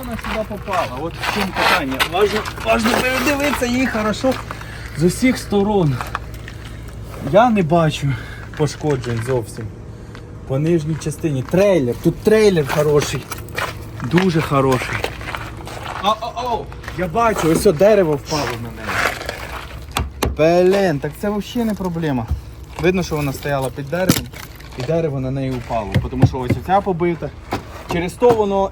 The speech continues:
і поламало. Угу, я поняв. Блін, я її виграв сьогодні за тисячу двісті і мені її не віддали. Обалдеть, вона, коротше, трьошку стоїть. Електроякорь.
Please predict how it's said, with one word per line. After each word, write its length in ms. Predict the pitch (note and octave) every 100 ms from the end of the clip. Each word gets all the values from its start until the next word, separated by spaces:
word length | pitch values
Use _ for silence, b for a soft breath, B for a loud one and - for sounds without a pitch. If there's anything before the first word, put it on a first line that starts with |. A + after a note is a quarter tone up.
| -
і 40 |
поламало. 560 | - F#3 F3+ F3 D#3+ A#2 G2+ - F#3
Угу, 220 | F3+ F#3+ G#3 - D3
я 60 |
поняв. 360 | D3+ D#3+ C#3 A2 - - - - - - - - - - -
Блін, 600 | C#3 D#3+ F3 F#3 G3 F3 D3
я 140 | E3+
її 180 | F#3 F#3
виграв 340 | G3 F#3 E3+
сьогодні 260 | - D3+ D3+
за 100 | D3+
тисячу 440 | - A#3 G3 -
двісті 520 | D#3 F3 E3+ - B2
і 60 | C3
мені 240 | D3+ F#3
її 140 | F#3+ F3+
не 100 | E3+
віддали. 500 | E3+ D#3+ E3 B2+ A#2+ - - - - - - -
Обалдеть, 580 | D#3+ F#3 F3+ E3 C3+
вона, 220 | C#3+ F3+ A3
коротше, 360 | G#3 G3+ -
трьошку 420 | D#3+ G#3 G#3+ - F3
стоїть. 260 | D#3 C3+ D#3
Електроякорь. 760 | E3 G3+ - F3+ F3 G#3 -